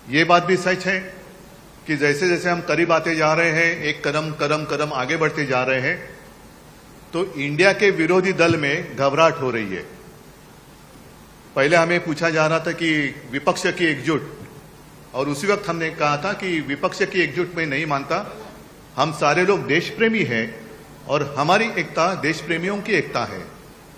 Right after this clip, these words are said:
और हमने हमारे alliance का जो नाम लिया है इंडिया,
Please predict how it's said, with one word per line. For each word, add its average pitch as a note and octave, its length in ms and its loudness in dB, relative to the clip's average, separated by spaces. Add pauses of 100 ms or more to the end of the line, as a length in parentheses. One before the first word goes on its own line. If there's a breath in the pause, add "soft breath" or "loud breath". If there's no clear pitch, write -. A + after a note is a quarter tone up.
(440)
और D#3+ 160 2
हमने D#3+ 280 0
हमारे F#3 300 6
alliance F3 420 4
का F#3 100 0
जो E3 160 0
नाम D#3 500 0 (160)
लिया D#3+ 180 4
है D3+ 280 0
इंडिया, C#3+ 300 0